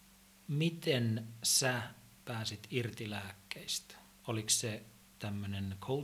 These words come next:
turkey-juttu, eli kerralla poikki ja sit koitetaan selviytyä, vai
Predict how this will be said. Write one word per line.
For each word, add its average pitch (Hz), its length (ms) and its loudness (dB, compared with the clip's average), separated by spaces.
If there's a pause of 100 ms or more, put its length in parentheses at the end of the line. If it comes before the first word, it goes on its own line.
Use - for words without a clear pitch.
turkey-juttu, 147 680 -2
eli 117 140 2
kerralla 127 540 4
poikki 127 500 -2
ja 117 80 2
sit 113 180 2
koitetaan 107 420 -2
selviytyä, 123 840 2
vai 107 200 2